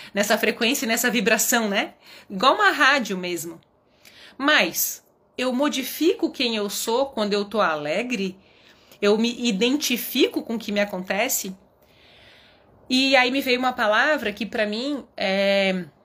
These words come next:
explica o poder que reside naqueles que nós de fato admiramos pelo seu equilíbrio. Essas pessoas, nós procuramos ser, eu espero que um dia a gente construa uma super capacidade, né, de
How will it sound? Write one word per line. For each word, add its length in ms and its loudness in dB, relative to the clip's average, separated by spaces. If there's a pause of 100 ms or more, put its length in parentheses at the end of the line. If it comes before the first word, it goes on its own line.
(600)
explica 720 0
o 100 -4
poder 460 0
que 140 -8
reside 540 -2
naqueles 480 -2
que 100 -8
nós 220 0
de 80 -2
fato 460 -2
admiramos 520 0
pelo 280 -6
seu 180 -4
equilíbrio. 600 -6 (760)
Essas 260 2
pessoas, 720 -4 (340)
nós 420 2
procuramos 520 0
ser, 360 -8 (480)
eu 100 4
espero 340 4
que 140 -6
um 80 -2
dia 260 0
a 40 0
gente 200 -6
construa 520 -4
uma 180 -2
super 420 -6
capacidade, 1120 -2
né, 280 -6 (680)
de 320 0